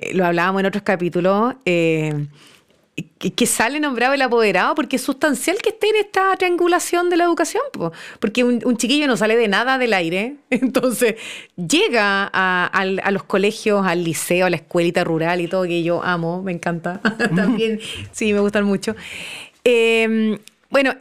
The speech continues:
transversalmente, eh, llegan y, y se instalan ahí, po. Pero, mm, fíjate que es bien interesante de, claro, los chiquillos llegan y tú hace un ratito hablaste de el tiempo de la pandemia.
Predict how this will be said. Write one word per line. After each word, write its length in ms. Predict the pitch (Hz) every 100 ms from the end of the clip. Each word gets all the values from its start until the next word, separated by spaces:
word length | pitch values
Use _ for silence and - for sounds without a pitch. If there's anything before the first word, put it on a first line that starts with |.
| _ _ -
transversalmente, 840 | 269 269 262 - 254 262 247 262 294 294 294 294 233 233 226
eh, 120 | 208
llegan 540 | 165 226 240 262 262 262
y, 280 | 226 220 220
y 80 | 220
se 160 | -
instalan 460 | 214 - - 208 220
ahí, 200 | 175 185
po. 180 | - 139
Pero, 460 | - 190 190 185 185
mm, 120 | 185 180 - - - - -
fíjate 320 | 247 285 269
que 360 | 254 277 269 - _ - _ -
es 140 | 277
bien 180 | 247 330
interesante 800 | 349 339 311 302 302 294 330 330
de, 300 | 302 294 -
claro, 240 | 277 269 226
los 160 | 208
chiquillos 380 | 214 247 262 247
llegan 420 | 196 214 226 330 494 - _ _ _ _ - - - - - _
y 120 | 247
tú 120 | 220 269
hace 220 | 277 285
un 80 | 285
ratito 320 | 247 247 285
hablaste 420 | 254 269 269 302
de 380 | 269 269 302 - - -
el 140 | 226 -
tiempo 440 | 247 262 262 277
de 440 | 247 262 285 - - _ _ _ _ _ _ _ - - - -
la 200 | 226 208
pandemia. 800 | 196 175 165 202 175 160 143